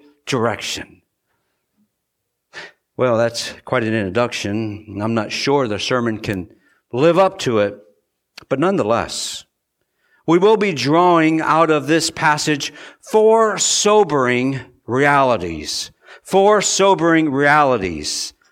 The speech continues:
The sobering reality of God's glory.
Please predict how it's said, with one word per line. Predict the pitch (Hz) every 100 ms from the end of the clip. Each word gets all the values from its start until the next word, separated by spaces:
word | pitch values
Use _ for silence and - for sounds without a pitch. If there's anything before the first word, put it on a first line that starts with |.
| _ - -
The |
sobering | 131 - 214 208 214 208 214 214
reality | 185 180 170 196 208 208 208 165 160 160 - - _ _ _ -
of | 123
God's | 131 165 165 127
glory. | 156 170 180 117 92 80